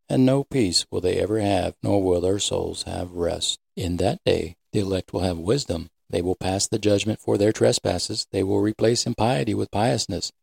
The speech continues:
and they shall humble themselves before God, that they are not prideful in the works of their hands. These who live to know God's mercy and greatness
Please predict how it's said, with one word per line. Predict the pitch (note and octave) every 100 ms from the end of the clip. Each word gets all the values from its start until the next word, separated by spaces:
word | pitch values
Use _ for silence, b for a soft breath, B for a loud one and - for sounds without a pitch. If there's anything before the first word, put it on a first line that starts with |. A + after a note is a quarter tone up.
| _
and | F#2
they | F2+ F#2+
shall | - G#2
humble | F2 A2 F#2
themselves | F#2 F2+ F#2+ F#2 -
before | G2 G#2+ G#2+
God, | G2 F2 E2 -
that | -
they | -
are | F2+
not | G2 F#2+ -
prideful | G#2+ G#2 - F2
in | F2
the | F2+
works | G#2+ A#2 - F2+
of |
their | F2 G2
hands. | F2+ F#2 E2 E2 - _ -
These | A2 A#2+
who | C3+
live | A#2+ B2 B2
to | A2+
know | A#2 B2
God's | B2 B2 -
mercy | B2 C3 - A2
and | B2+ C3+
greatness | B2+ - G2+ -